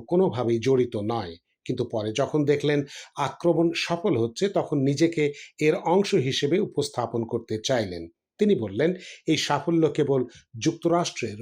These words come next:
প্রযুক্তির জন্যেই সম্ভব হয়েছে। যুদ্ধ চলাকালে ট্রাম্প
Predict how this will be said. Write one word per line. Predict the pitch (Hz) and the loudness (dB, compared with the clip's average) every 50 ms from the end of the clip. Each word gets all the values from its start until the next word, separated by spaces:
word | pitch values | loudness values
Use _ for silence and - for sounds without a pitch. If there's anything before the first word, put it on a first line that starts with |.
| - | -4
প্রযুক্তির | - 139 147 139 156 147 - - 147 131 110 | 0 0 2 2 2 -2 -2 -2 -4 -4 0
জন্যেই | - 143 127 127 127 123 117 113 113 - _ _ _ | 0 0 2 2 2 0 0 -2 -6 -8 _ _ _
সম্ভব | - - - 156 151 139 117 113 110 - - | -8 -4 -2 0 0 0 -2 -2 -4 -6 -6
হয়েছে। | - 113 92 87 - - - 113 101 87 - _ _ _ _ _ _ _ - - | -8 -8 -8 -8 -10 -8 -8 -8 -10 -12 -16 _ _ _ _ _ _ _ -10 -6
যুদ্ধ | 139 120 185 214 180 185 214 208 | 0 2 2 2 4 4 2 2
চলাকালে | 202 170 156 143 143 139 - 156 151 147 156 156 147 - | 2 2 0 0 0 -2 -2 -2 -2 0 0 -2 -2 -2
ট্রাম্প | - 147 151 160 | -2 0 0 0